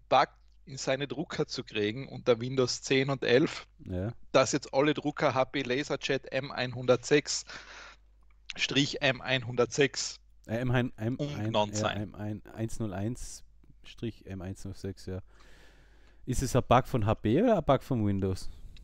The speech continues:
Speaker 1: Mm.
Speaker 2: Ach so, H P
Speaker 1: So,
Speaker 2: Smart App,
Speaker 1: das
Speaker 2: ja genau. Okay, na passt.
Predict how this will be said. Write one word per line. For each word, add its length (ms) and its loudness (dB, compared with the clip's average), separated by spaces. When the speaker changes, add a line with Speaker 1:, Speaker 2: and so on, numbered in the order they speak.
Speaker 1:
Mm. 380 -4
Speaker 2:
Ach 80 2
so, 200 10
H 180 12
P 140 8
Speaker 1:
So, 160 12
Speaker 2:
Smart 340 6
App, 60 4
Speaker 1:
das 140 4
Speaker 2:
ja 140 6
genau. 420 2
Okay, 260 0
na 140 2
passt. 400 -2